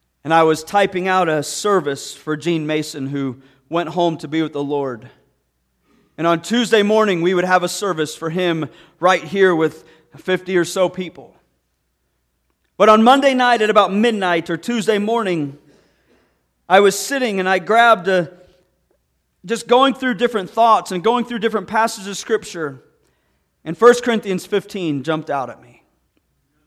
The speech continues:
And as I was going through this passage of Scripture, I began to read, and First Corinthians fifteen is all about the resurrection.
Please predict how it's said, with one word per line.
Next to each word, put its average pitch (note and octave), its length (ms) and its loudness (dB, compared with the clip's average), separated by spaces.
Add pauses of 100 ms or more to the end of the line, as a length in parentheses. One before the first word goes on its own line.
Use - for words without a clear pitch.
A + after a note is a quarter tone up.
(220)
And F3+ 140 0
as A3 120 6
I A3+ 100 8
was A3 160 6
going B3+ 280 4
through C4 220 -2
this A3+ 180 0
passage A#3 380 2
of G3 60 -8
Scripture, F#3+ 600 -6 (460)
I G3 100 6
began A3+ 340 0
to A3 80 6
read, A#3 360 0
and F#3+ 160 -2
First C4 240 2
Corinthians B3+ 420 -2
fifteen B3 420 -2
is G3+ 120 -2
all A#3+ 320 6
about A3+ 340 4
the G3 80 -2
resurrection. F#3 840 -4